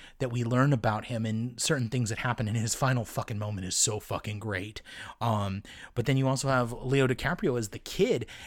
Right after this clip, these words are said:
and she, she felt so strongly about him as a performer that she actually paid for her, for his salary out of her own pocket.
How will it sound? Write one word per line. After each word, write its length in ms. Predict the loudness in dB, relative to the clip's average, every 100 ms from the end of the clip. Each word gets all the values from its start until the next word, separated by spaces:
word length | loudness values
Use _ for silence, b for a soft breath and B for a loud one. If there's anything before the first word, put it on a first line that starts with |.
| -8
and 500 | -4 -2 -2 -2 -4 B B B B B B -16 -16 -14 0
she, 600 | 2 4 2 -2 -4 -8 -18 -20 -20 -20 -20 -4
she 460 | 0 2 2 0
felt 580 | -2 -4 -2 -2 -2 -6 2
so 260 | 4 4
strongly 500 | 2 0 2 2 2
about 380 | 0 2 0 -2
him 340 | -4 0 0 -2 -4
as 100 | -4
a 60 |
performer 840 | -6 -12 -6 -2 0 0 -2 -4 -8 _ B B B
that 720 | -8 -2 0 0 -2 -4 -6 -2
she 240 | 0 0
actually 460 | -2 -2 -2 -2 -4
paid 400 | -2 -2 -2 -4
for 140 | -6
her, 380 | -4 -8 -8 -12
for 260 | -8 -4 -4
his 320 | 0 0 2
salary 640 | 0 0 2 2 0 -2
out 180 | -2 0
of 100 | -2
her 300 | -8 -6 -4 -4 -4
own 340 | -2 -2 -4
pocket. 680 | -6 -6 -6 -8 -14 -18